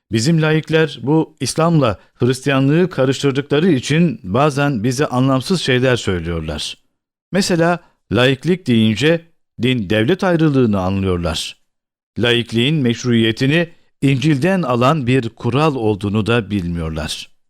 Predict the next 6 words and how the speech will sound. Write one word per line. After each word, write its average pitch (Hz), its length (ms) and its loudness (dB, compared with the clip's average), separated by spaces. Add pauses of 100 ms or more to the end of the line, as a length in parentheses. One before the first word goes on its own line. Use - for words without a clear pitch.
(400)
Oysa 135 400 2 (100)
laiklik 139 600 0 (340)
kilise 143 480 0
devlet 135 320 2
ilişkisini 151 640 0
düzenler. 90 680 -4